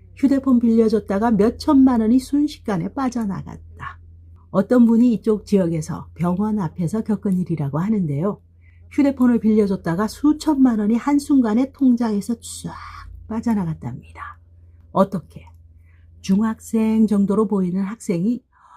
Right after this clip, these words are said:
"저 휴대폰 잃어버렸어요. 엄마한테 문자 한 번만 보내면 돼요."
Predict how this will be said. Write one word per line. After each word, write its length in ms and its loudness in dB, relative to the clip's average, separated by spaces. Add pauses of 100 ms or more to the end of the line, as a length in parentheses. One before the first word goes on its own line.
(160)
"저 240 0
휴대폰 480 0
잃어버렸어요. 760 -2 (220)
엄마한테 520 -2
문자 380 4
한 240 0
번만 360 0
보내면 500 -2
돼요." 500 -4